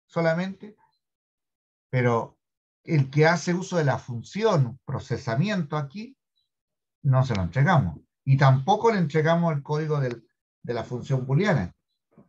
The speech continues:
Eso es lo que tienen que trabajar. Ejercicio, háganlo, por favor. Empiecen a prepararse.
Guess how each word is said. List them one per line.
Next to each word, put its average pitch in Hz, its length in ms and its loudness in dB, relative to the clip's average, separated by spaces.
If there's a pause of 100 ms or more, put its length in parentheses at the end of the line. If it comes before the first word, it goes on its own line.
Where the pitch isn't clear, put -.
(1900)
Eso 202 240 2
es 160 40 2
lo 156 60 0
que 147 80 0
tienen 156 300 -2
que 160 320 -6 (100)
trabajar. 139 540 0 (500)
Ejercicio, 127 640 -8 (140)
háganlo, 143 400 4
por 139 160 -4
favor. 143 360 0 (1600)
Empiecen 156 540 0
a 151 80 2
prepararse. 156 600 0